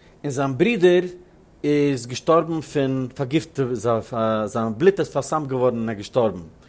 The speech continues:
לארד קאנעווען אליין האט, איז אויך דיאגנאזירט געווארן, נאך דעם, וואס ער איז צוריק אנגעקומען אין קאירא, אז מיט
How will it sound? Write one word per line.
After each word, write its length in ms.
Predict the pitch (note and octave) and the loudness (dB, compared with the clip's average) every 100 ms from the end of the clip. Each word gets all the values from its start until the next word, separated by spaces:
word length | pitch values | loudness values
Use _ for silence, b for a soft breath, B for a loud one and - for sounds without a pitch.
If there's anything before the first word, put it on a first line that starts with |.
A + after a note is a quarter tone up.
| B B C#3+ | B B 2
לארד 180 | E3 | 2
קאנעווען 460 | - G#3+ G#3+ F3+ E3+ | 2 0 2 2 2
אליין 460 | C#3 E3 D#3+ C3+ D3 b b b | 0 0 0 -2 -6 b b b
האט, 280 | B2+ C3 B2+ | 2 2 2
איז 160 | D3+ D#3+ | -4 0
אויך 140 | D#3+ | 0
דיאגנאזירט 600 | C3 D3 C3+ C3 B2 F3 | 2 0 0 -2 0 0
געווארן, 500 | B2 A#2+ A#2+ A#2+ C#3 D3 B B | 0 2 2 0 -6 -10 B B
נאך 140 | D3 C3 | -4 0
דעם, 240 | C#3 C3 | 0 0
וואס 180 | B2 B2+ | -2 0
ער 60 | B2 | 0
איז 100 | A#2 | -2
צוריק 240 | D3 C#3 | -6 -6
אנגעקומען 420 | D#3+ C#3 C3 B2+ | -6 -8 -8 -8
אין 100 | A2 G2+ | -6 -4
קאירא, 340 | D3 D#3 F#3+ G#3 | 0 2 0 -2
אז 160 | - A#2+ | -6 -8
מיט 320 | B2+ C3 C3 | -4 -4 -4